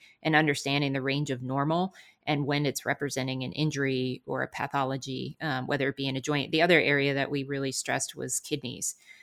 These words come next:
because we have a risk, um, because you talked about <laughs> early on in the introduction,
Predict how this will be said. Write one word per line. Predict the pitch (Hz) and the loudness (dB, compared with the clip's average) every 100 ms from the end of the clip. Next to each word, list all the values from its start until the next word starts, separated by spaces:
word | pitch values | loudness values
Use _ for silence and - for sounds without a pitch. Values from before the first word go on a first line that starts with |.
| - _ | -20 _
because | - - 143 - | -8 -2 -2 0
we | 143 | -4
have | 139 139 147 | 0 4 4
a | 160 | 4
risk, | 143 143 - - - _ - | 2 2 -2 -4 -18 _ -6
um, | 147 147 - - _ - | -4 -4 -8 -12 _ -8
because | - 170 143 | -2 0 0
you | 139 | -2
talked | - 147 | -2 -2
about | 151 135 - - | -2 -2 -4 -12
<laughs> | - - 151 | -14 0 6
early | 147 | 8
on | 147 | 8
in | 147 | 6
the | |
introduction, | 143 151 143 147 - 143 | 0 -2 -2 -2 -4 -6